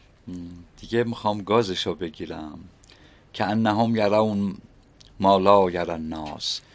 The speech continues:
چیزهایی می‌بینن که مردم نمی‌بینن. جوان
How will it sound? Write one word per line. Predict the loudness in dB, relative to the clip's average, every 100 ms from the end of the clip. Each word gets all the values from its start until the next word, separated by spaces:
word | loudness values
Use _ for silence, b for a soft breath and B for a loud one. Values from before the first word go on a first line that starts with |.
| b
چیزهایی | -10 -6 -4 0 4 4 4 -2
می‌بینن | -2 -4 -2 -2 -2 -4 -10 B B B B B B -10
که | -4
مردم | -2 -2 -4 -2 -2 -2
نمی‌بینن. | -4 -4 -8 -10 -12 -12 -12 -16 -20 -20 _ _ _ _ _ _ _ _ _ _ _ _ _ _ _ _ _ _
جوان | -2 0 0 -2 -4 -4